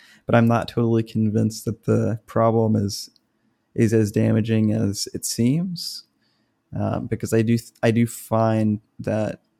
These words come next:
the, uh, defenses offer something there at least.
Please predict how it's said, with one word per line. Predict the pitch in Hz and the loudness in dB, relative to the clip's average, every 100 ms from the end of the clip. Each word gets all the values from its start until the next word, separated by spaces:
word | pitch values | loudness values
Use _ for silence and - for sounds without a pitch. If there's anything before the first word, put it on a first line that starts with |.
| _ _ _ | _ _ _
the, | 113 101 87 - - - - | -2 -2 -2 -4 -8 -12 -10
uh, | - - - | -10 -8 -2
defenses | 120 123 - 123 - 101 | 2 2 2 -2 -2 -4
offer | 98 107 107 - 110 107 | 0 0 -2 -2 0 0
something | - - - 113 110 127 107 104 | -4 -4 0 0 0 -2 0 0
there | 104 107 101 | 0 0 0
at | - - | -2 -2
least. | 104 107 - - - | -2 -2 -4 -14 -18